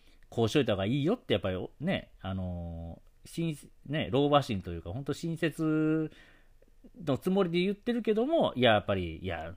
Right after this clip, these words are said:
な-、なんでそんな勝手に決めら-、られなあかんのみたいな。いや、自分の好きなようにやらせてよ、みたいな。もうそこはもう、人生何回もやり直したらそのうち気づくレ-、レベル、<laughs> そう、やり直せたら気づけるレベルなんで、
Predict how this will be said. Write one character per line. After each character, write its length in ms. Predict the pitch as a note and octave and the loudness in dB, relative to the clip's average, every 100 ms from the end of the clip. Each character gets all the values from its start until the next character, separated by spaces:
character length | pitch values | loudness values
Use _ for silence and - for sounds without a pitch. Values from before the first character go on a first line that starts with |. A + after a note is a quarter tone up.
| - | -8
な-、 240 | F#2 F#2 | -6 -4
な 200 | B2 C#3 | -4 -2
ん 40 | C#4+ | -2
で 80 | |
そ 120 | D#4+ D#4+ | 0 -2
ん 80 | |
な 260 | D4+ C#4 B3+ | 0 -2 -2
勝 140 | - G#3 | -6 -6
手 120 | F#3 | -4
に 60 | |
決 80 | E3 | -2
め 100 | D#3+ | 2
ら-、 200 | C#3+ A2+ - | 4 2 2
ら 180 | A#2+ | -2
れ 60 | A2+ | 0
な 100 | F#2 | -2
あ 20 | |
か 120 | E2+ | -4
ん 60 | D#2+ | -10
の 60 | D#2 | -12
み 80 | |
た 80 | D2+ | -14
い 20 | |
な。 60 | D#2 | -10
い 60 | G2 | -6
や、 80 | F2 | -6
自 140 | F2 F#2+ | -6 -6
分 80 | A#2+ | -6
の 60 | |
好 100 | B2 | -8
き 60 | G#3 | -6
な 80 | F3 | -4
よ 60 | |
う 20 | F2+ | -2
に 60 | |
や 80 | F2+ | -4
ら 80 | G#2+ | -4
せ 100 | - | -6
て 60 | |
よ、 60 | G#2 | -12
み 80 | E2 | -10
た 100 | - | -14
い 40 | |
な。 100 | - | -12
も 600 | G2 - - - - - | -12 -16 -20 -20 -20 -14
う 20 | G2 | -12
そ 120 | - | -2
こ 140 | F4+ | 2
は 120 | B3+ | 2
も 140 | F2 D2+ | 0 -6
う、 60 | - - - - - - - - | -16 -20 -20 -20 -20 -20 -18 -2
人 180 | C#4 | -2
生 160 | D4+ A#2 | 2 2
何 160 | G#2+ A#2 | 2 0
回 120 | C#4 | 2
も 80 | A#2+ | 2
や 100 | C3+ | 2
り 60 | |
直 120 | G#3 | 2
し 40 | C3+ | 0
た 60 | |
ら 60 | F#2 | -2
そ 60 | C3 | -4
の 80 | |
う 20 | C#3 | -6
ち 80 | |
気 80 | - | -8
づ 100 | C#3 | -6
く 160 | D3 D3 | -2 -2
レ-、 160 | D3 - | -2 -4
レ 160 | A2 C#3+ | 0 2
ベ 100 | C#3+ | 2
ル、 220 | C3 C3 - - | 2 0 -2 -18
<laughs> 200 | - - | -20 -10
そ 120 | G#2 | -8
う、 60 | E2 - | -8 2
や 80 | E3+ | 2
り 100 | D4+ | 4
直 140 | D#4+ | 2
せ 120 | D4 | 2
た 100 | D#3+ | 2
ら 60 | C3 | 2
気 120 | - | 0
づ 120 | G#2+ | -4
け 80 | A2+ | -2
る 100 | A2 | 0
レ 80 | G#2 | 2
ベ 100 | G2+ | 0
ル 60 | F2 | -6
な 100 | D#2+ | -12
ん 60 | |
で、 140 | C3 | -16